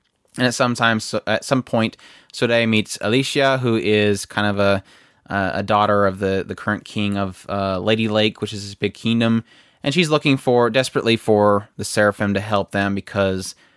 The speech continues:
this, uh, this maleficence is kind of building up in the world. It's causing these tornadoes that are destroying the world.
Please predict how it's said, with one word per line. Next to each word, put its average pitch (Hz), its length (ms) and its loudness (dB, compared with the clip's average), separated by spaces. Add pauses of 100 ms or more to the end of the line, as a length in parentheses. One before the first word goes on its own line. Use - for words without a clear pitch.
(360)
this, - 400 -2
uh, 90 480 -2
this - 280 -6
maleficence 107 600 0
is 92 180 -6
kind 107 220 -2
of 95 160 -2
building 104 360 0
up 101 180 -4
in 104 60 -2
the 101 80 -2
world. 101 420 0
It's - 100 -8
causing 98 560 -2
these 98 320 -8 (140)
tornadoes 101 560 0
that 95 100 0
are 95 60 0
destroying 101 500 -2
the 101 80 -2
world. 98 500 0